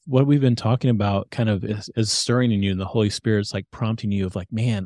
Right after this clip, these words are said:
I do feel like I'm more in the vein of performing for God than living at the feet of Jesus," I just wanna encourage you that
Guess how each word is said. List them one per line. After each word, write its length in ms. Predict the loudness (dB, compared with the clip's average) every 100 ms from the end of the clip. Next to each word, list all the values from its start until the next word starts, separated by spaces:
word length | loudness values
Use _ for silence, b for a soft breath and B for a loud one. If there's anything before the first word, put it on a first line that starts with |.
| -6
I 140 | -4
do 280 | -2 2 0
feel 220 | 2 0
like 220 | 0 -2 -2
I'm 180 | 0 2
more 640 | 2 2 6 6 6 4 -2
in 140 | 0 2
the 100 | 2
vein 360 | 2 2 2
of 420 | 2 2 2 0 -4
performing 580 | -4 -4 0 2 2 2
for 260 | 0 0 0
God 420 | 2 0 0 -2
than 260 | -2 -2 -2
living 240 | 0 0
at 140 | -2
the 80 | -6
feet 220 | -6 -2
of 80 | -2
Jesus," 400 | -2 0 0 -2
I 80 | -4
just 160 | -4 -2
wanna 160 | -2
encourage 580 | -2 -4 -2 0 0 -2
you 260 | -4 -4 -2
that 300 | -2 -2